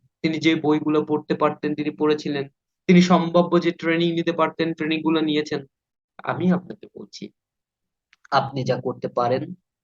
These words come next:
তা অবহেলা করবেন না, কারণ এটা একটি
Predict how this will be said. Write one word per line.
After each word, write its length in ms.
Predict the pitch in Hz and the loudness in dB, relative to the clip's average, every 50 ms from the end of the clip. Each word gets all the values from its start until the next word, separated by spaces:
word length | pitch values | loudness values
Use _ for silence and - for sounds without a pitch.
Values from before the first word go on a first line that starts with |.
| _ _ _ _ _ _ _ _ - | _ _ _ _ _ _ _ _ 4
তা 100 | 185 180 | 6 6
অবহেলা 380 | 180 175 185 185 190 196 190 | 8 8 8 6 6 6 2
করবেন 380 | 185 - 185 185 185 160 - 202 | 0 0 0 0 0 -2 -6 -10
না, 220 | 190 - - - _ _ _ _ _ _ _ _ _ _ _ _ _ - | -10 -16 -18 -20 _ _ _ _ _ _ _ _ _ _ _ _ _ 0
কারণ 480 | - 147 139 135 131 120 110 - - - - _ _ - | 4 4 6 6 4 2 2 -6 -8 -14 -20 _ _ -6
এটা 160 | 143 135 - | -2 0 0
একটি 280 | - - - - 165 | 0 0 -2 -4 -4